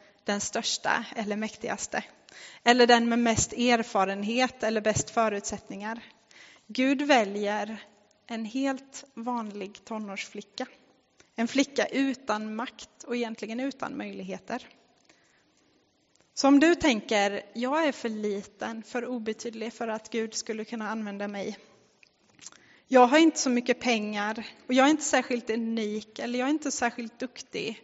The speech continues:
på något speciellt sådär." Till dig säger den här berättelsen,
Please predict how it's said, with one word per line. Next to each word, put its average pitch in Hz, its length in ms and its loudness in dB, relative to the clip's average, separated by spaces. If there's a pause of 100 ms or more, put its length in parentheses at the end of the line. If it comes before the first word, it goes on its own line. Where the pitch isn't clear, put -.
(400)
på 233 120 -8
något 220 160 -8
speciellt - 640 -8
sådär." 220 400 -6 (1200)
Till 269 180 4
dig 311 340 6
säger 208 720 -2
den 226 200 -4
här 214 200 -4
berättelsen, 208 920 -8